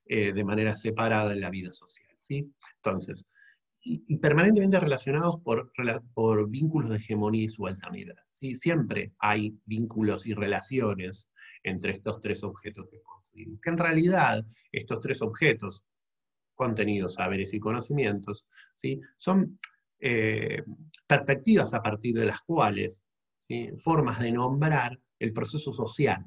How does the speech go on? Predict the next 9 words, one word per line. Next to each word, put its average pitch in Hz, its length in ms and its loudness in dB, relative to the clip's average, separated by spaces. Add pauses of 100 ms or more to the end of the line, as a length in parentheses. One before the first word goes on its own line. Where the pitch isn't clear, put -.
de 104 80 -14
construcción - 460 -16
de 90 80 -10
conocimiento. - 560 -18 (1160)
Y 110 60 -8
tienen 117 220 0
que 113 100 0
ver 123 200 -2
con 131 320 -2